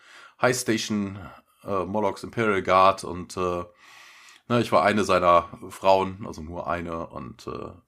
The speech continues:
auch geil. Eine seiner Frauen. One of many. Ich denke, die haben keine Frauen. Es ist, <laughs> es ist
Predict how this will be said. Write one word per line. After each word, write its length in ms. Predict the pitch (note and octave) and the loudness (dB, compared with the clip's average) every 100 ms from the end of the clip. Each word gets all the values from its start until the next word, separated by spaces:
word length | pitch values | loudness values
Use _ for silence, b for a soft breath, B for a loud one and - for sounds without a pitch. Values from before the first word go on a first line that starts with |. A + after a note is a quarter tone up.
| - - | -20 -6
auch 220 | F3 - | -6 -2
geil. 520 | - F3 G#2 E2+ - _ _ _ _ - | -2 2 2 0 -4 _ _ _ _ -12
Eine 360 | - D#3 F#3+ E3 | -8 -6 -4 -2
seiner 360 | B2+ C#3 C3+ | 0 0 0
Frauen. 600 | C3 B2 B2+ E3 F#2 D#2+ _ _ G2+ | -4 -6 -2 -2 -2 -10 _ _ 0
One 260 | D3 F#3+ | 2 2
of 160 | C#3+ B2+ | -4 -4
many. 500 | B2+ E3 F#3 F#2 _ _ _ _ _ | -2 -2 -2 -4 _ _ _ _ _
Ich 120 | A#2 | -6
denke, 260 | F3 E3+ F3 | -2 2 0
die 200 | - E3 | 0 -2
haben 100 | B3+ | 2
keine 160 | A#3 B2+ | 2 4
Frauen. 360 | B2 F2+ D#2+ - _ - | 4 4 2 -14 _ -14
Es 160 | - A2 | -8 -6
ist, 340 | - - - - | -6 -8 -10 -18
<laughs> 100 | - | -2
es 420 | D4+ D4+ D4 - - | -2 -2 -8 -8 0
ist 440 | E4 - B2+ C#3 | 0 0 -6 -4